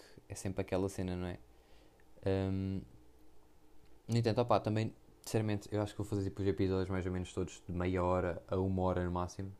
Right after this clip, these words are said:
porque acho que é, tipo, um registro bacana, estão a ver? Ahm, e, yeah, também, não sei, tipo, eu falar aqui para pessoas, no entanto,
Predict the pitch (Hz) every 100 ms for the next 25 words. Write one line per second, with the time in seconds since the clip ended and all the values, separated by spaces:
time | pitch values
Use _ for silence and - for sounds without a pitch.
0 | - - - - - 123 113 101 - 95
1 | 92 95 - 92 - 92 92 87 87 92
2 | - - - - - - - - 95 95
3 | 95 95 95 92 57 - - - - -
4 | - - - - - - - - - 120
5 | 147 120 101 98 92 90 98 95 101 104
6 | 107 104 - - 156 123 113 120 113 110
7 | 110 107 104 - 101 113 - 107 98 98
8 | 98 -